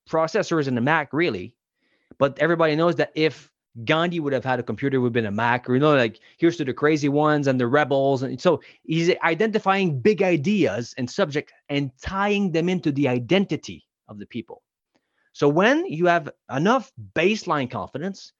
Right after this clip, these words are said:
and you can tie that to what we call charismatic messaging, then you get just charisma.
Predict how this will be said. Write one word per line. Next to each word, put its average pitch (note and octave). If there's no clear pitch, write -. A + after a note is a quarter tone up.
and B2+
you D3
can C#3+
tie F3+
that F3+
to E3
what D#3+
we C#3+
call C#3+
charismatic D#3
messaging, A#2+
then D4+
you B3+
get F3+
just -
charisma. B2+